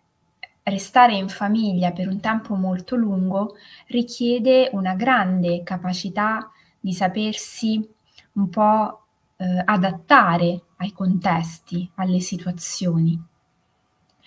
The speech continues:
nonché una capacità comunicativa che ci consenta di poter esprimere quello che noi realmente sentiamo necessario affermare,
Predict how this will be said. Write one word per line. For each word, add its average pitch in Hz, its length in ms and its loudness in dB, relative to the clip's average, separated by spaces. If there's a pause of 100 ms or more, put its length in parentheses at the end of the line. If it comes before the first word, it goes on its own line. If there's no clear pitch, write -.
(140)
nonché 269 600 4
una 185 200 0
capacità 190 760 -2
comunicativa 196 1040 0 (360)
che 208 140 -6
ci - 180 -4
consenta 254 760 2
di 202 160 0
poter 196 360 -4
esprimere 175 960 0 (100)
quello 185 240 -2
che 170 120 -4
noi 180 440 2
realmente 170 840 -2 (340)
sentiamo 180 680 2
necessario 165 1040 0
affermare, 180 1000 -2